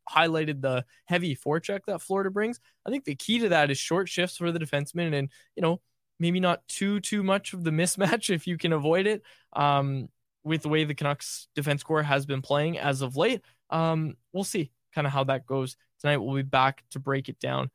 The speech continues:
tomorrow. Um, Thatcher Demko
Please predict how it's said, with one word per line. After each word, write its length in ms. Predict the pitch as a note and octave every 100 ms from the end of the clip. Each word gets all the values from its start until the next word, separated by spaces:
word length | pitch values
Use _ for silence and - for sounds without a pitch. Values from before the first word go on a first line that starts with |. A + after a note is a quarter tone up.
| _ _ _ -
tomorrow. 500 | D#3 E3+ D3 A#2+ - _ _ -
Um, 640 | C3+ C3+ C3 C3 C3 C3 - _ _ _ _ _ -
Thatcher 260 | E3+ -
Demko 340 | D#3+ D3+ A#2